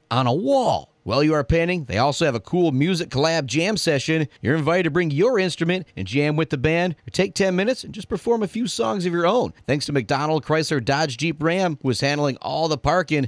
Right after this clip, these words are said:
It's the old U S twenty-seven Motor Tour and the sixty-five Chevy Project, happening from five to eight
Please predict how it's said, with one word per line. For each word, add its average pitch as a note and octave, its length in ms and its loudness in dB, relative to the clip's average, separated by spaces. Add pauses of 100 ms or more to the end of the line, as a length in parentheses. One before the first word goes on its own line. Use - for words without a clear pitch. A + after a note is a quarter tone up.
It's - 120 -20
the - 160 -8
old E3+ 340 4
U D#3+ 240 2
S F3 100 0
twenty-seven G3 640 0
Motor B3 320 2
Tour D#3+ 420 2 (140)
and A2 80 -6
the G2+ 120 -2
sixty-five F3 680 -2
Chevy G#3 300 0
Project, E3 560 0
happening A#2+ 320 -2
from A2 140 -6
five C#3+ 320 0
to D3 60 2
eight F#3+ 220 0